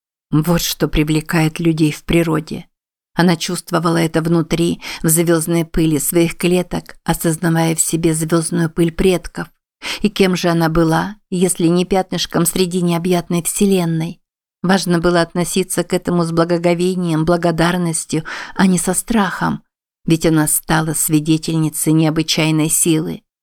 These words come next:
"Вот зачем мы сюда приехали".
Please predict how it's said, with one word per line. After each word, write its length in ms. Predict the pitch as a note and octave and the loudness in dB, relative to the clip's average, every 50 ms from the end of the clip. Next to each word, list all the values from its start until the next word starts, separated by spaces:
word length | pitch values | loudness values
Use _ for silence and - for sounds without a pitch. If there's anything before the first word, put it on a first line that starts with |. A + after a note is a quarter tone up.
| _ _ _ _ _ _ _ _ _ _ - | _ _ _ _ _ _ _ _ _ _ -4
"Вот 300 | D#3+ D3+ D3+ E3 D#3+ D3+ | -2 0 2 2 0 0
зачем 420 | D#3 D#3+ D#3+ - - - F3 D#3+ D#3 | -2 -6 -6 -4 -2 -2 0 0 0
мы 80 | D3+ | 0
сюда 320 | D3 - - D#3 D3+ D3+ D3+ | 0 -2 -2 -2 -2 -2 -2
приехали". 720 | - - E3 E3+ E3 E3 D#3+ - - E3+ D#3+ D#3 F3+ - | 0 0 0 0 0 -2 -4 -4 -8 -10 -10 -10 -10 -14